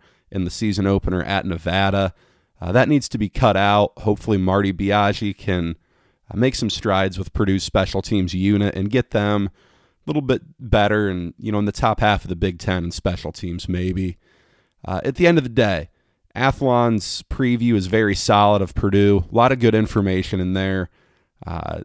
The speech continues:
some of the features on the side are really nice. They provide some good info.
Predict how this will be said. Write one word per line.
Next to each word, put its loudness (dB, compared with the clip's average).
some -2
of 2
the 0
features -2
on 0
the -2
side 2
are 2
really 2
nice. -2
They -8
provide -2
some -4
good 2
info. 0